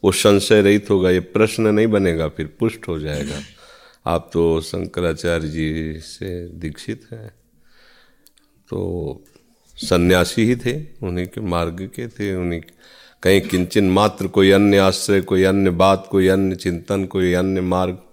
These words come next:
सवाल, मतलब जिसे कट्टर शब्द कहते हैं, उसको कह सकते हो आप,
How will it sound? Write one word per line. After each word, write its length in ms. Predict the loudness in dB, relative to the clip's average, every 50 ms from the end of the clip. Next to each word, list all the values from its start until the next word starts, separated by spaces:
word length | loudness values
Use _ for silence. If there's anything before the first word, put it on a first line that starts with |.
| _ _ _ _ _ _ _
सवाल, 360 | _ _ -10 -10 -10 -10 -12 -14 _ -20 -20 -20 -20 -20 -20 -20 -20 -20 _ _ _ _ -8
मतलब 240 | -6 -6 -6 -4 -4
जिसे 240 | -4 -2 -2 -2
कट्टर 560 | -4 0 2 2 2 2 0 2 4 4 4 4
शब्द 320 | 4 2 2 2 0 -2
कहते 340 | 0 2 0 0 2 2 2
हैं, 80 | 2
उसको 200 | 2 0 -4 -6
कह 200 | -2 2 2 2
सकते 380 | 2 0 -4 -8 -8 -6 -4 -4
हो 120 | -2 -2
आप, 200 | -4 -8 -10 -12